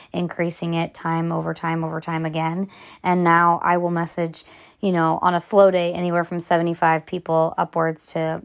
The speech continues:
two hundred or more. Be sure to stretch yourself with each one of these non-negotiables.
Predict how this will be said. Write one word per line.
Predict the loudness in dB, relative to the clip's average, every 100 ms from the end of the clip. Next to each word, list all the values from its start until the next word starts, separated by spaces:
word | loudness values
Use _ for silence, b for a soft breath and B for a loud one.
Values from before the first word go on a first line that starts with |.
| -16 _ _ _
two | -10 -8
hundred | -6 -6 -4 -4
or | -6
more. | -6 -6 -8 -10 B B _ _ _ _ _ _ _ -6
Be | -4
sure | -2 -2 -2
to | -6
stretch | -12 -8 -8 -8
yourself | -10 -8 -10 -8
with | -8 -8 -12 -8
each | -4 -4 -8 -16 _
one | -4 -4
of | -4
these | -6 -10 -10
non-negotiables. | -12 -12 -14 -16 -18 -16 -14 -14 -16